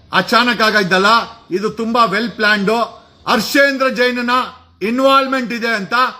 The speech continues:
ನಮಗೆ ಮಾಹಿತಿ ಇದೆ. ಮಂಗಳೂರು ಪೊಲೀಸು ವೀರೇಂದ್ರ ಜೈನ್,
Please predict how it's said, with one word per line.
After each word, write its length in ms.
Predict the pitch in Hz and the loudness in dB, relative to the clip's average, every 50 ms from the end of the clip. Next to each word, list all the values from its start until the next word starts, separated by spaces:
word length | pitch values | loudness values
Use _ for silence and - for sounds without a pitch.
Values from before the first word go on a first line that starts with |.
| - _ _ 139 | -18 _ _ -6
ನಮಗೆ 380 | 139 202 233 247 254 233 254 | -4 -2 0 0 0 2 0
ಮಾಹಿತಿ 480 | 247 226 214 220 240 247 196 - 240 233 | 2 2 2 2 0 0 -2 -4 -4 -2
ಇದೆ. 540 | 220 190 233 240 220 170 - - - _ _ _ - | 0 2 4 4 4 2 0 -6 -14 _ _ _ -6
ಮಂಗಳೂರು 460 | 165 214 247 262 277 285 285 277 202 | -4 -2 -2 0 2 2 2 2 2
ಪೊಲೀಸು 760 | 180 254 247 247 247 240 190 - 254 262 277 254 - - - - _ _ _ - | 0 -2 -2 -2 -2 -4 -4 0 0 0 0 0 -4 -10 -16 -20 _ _ _ -6
ವೀರೇಂದ್ರ 460 | 170 254 277 277 277 269 262 254 254 262 262 247 214 - - - - _ 127 | -2 0 2 2 2 2 2 0 2 2 4 2 2 0 -6 -14 -20 _ -10
ಜೈನ್, 340 | 113 - 254 269 269 254 | -2 0 2 2 2 0